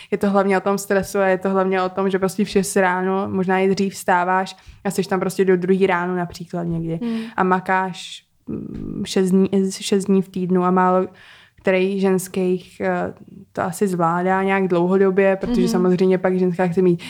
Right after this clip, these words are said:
Speaker 1: děti a, a, a tak. A, mm, asi, asi jí to pak nedává jako význam. A což jako, jako,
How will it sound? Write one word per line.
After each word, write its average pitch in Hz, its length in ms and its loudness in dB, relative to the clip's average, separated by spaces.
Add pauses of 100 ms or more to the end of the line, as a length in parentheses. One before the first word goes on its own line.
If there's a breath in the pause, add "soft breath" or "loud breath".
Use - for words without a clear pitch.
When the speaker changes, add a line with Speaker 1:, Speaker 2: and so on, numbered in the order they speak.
(100)
Speaker 1:
děti 202 560 0
a, 180 180 0
a, 175 300 -2 (120)
a - 80 -4
tak. 170 320 -2 (340 loud breath)
A, 180 180 -2
mm, - 520 -14 (140)
asi, 180 480 -8 (420)
asi 190 280 -10
jí 180 100 -4
to 185 100 -16
pak 180 180 -6
nedává 180 420 0
jako 180 220 -2
význam. 175 460 -2
A 185 180 2
což 220 180 0
jako, 220 200 2
jako, 254 280 2